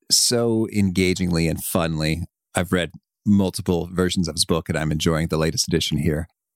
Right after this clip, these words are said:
So much good stuff, and how just the tiniest changes, like the word because or I'm a student here too, makes tremendous impact on how persuasive we are and a commitment to being ethical.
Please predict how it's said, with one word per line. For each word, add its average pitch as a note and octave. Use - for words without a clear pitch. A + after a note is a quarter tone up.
So -
much A2
good G2
stuff, E2+
and F#2+
how F#2+
just -
the G#2
tiniest D#3
changes, -
like F2+
the G2+
word G#2+
because F#2
or E2
I'm A2
a A2
student G#2
here F2+
too, E2
makes F#2
tremendous G#2
impact E2
on E2+
how D#2+
persuasive D2+
we C#2
are C2
and A2+
a A2
commitment E2+
to D#2+
being D#2
ethical. D#2+